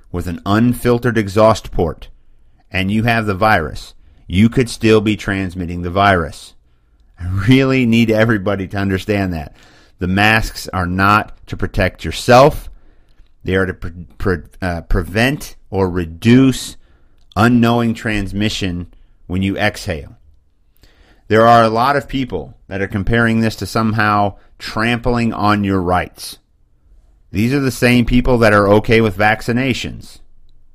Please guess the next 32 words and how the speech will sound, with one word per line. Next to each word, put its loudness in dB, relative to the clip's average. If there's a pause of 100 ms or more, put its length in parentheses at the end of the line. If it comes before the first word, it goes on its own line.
(120)
Okay? -6 (560)
So, 2 (340)
I -2
just -2
don't 2
quite 2
understand -2
how -2
you 0
can -4
be 0
okay 0
with -2 (380)
injecting -2
of -4
chemicals 2
in 2
babies, 0 (200)
which -8
I -2
am. -4
I -6
believe -2
in -4
vaccinations. -4
I -4
believe -8
that -10
creates -10
a -8
healthy -4 (1160)
society. -2